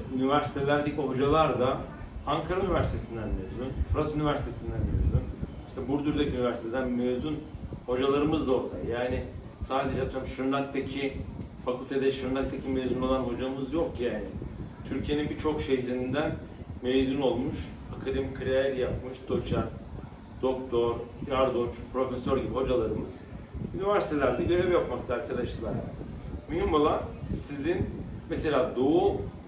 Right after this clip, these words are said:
ve Güneydoğu Anadolu bölgesindeki kliniklerde daha çok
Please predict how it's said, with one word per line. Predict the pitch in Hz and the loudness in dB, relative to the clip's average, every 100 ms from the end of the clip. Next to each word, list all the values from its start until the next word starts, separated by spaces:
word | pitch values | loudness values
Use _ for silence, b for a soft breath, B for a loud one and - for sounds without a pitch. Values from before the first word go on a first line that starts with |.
| - - 127 | -16 -10 -6
ve | 110 | -2
Güneydoğu | 143 165 160 147 | 2 4 4 4
Anadolu | 131 120 113 | 4 2 2
bölgesindeki | 135 143 143 - - - - - | 2 2 0 -2 -4 -6 -8 -6
kliniklerde | 160 151 - 117 110 - 135 - - - - - - - - - - - - 117 127 | -4 -2 -2 -2 -2 -2 -2 -2 -6 -10 -8 -8 -8 -10 -8 -8 -10 -12 -12 -8 0
daha | 147 147 | 2 2
çok | 143 147 | 2 0